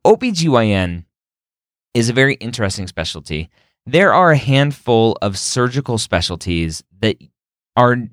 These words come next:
thought to be a good mix of medicine and surgery.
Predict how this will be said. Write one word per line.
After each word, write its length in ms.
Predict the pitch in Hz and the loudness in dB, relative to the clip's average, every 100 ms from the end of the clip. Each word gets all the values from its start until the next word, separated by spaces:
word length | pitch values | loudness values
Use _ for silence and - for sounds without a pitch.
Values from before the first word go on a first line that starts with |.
| _ | _
thought 440 | _ - 185 - | _ -2 -2 -2
to 180 | - 135 | -2 -2
be 320 | 107 104 107 - | 2 4 4 2
a 120 | 107 | -2
good 480 | 110 - 139 151 110 | -2 0 2 2 2
mix 500 | 107 85 - - - _ _ _ - | 0 0 -4 -6 -8 _ _ _ -6
of 220 | 92 92 | -4 0
medicine 580 | 101 107 110 110 101 - - | 2 2 0 -2 -2 -4 -6
and 520 | 113 135 131 127 117 - | 0 4 4 2 -4 -10
surgery. 600 | - - 90 85 67 53 | -6 -2 -4 -4 -10 -12